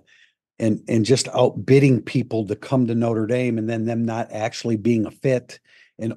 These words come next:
only coming to Notre Dame because they got more money than somebody,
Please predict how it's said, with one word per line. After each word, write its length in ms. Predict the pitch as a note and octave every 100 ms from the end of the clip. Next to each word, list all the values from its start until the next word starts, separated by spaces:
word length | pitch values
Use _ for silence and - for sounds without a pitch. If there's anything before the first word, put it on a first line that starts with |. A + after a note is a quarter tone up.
| -
only 320 | C#3 D3 C#3
coming 380 | - C#3 C3+ B2
to 60 |
Notre 300 | B2 B2+ A#2+
Dame 260 | A#2 B2 A#2+
because 440 | A2 - B2 A2
they 100 | A2+
got 140 | G#2+ G#2+
more 220 | A#2+ G#2+
money 360 | A2 B2+ C3+
than 200 | C3 B2
somebody, 640 | A2+ - C3 B2 B2 A#2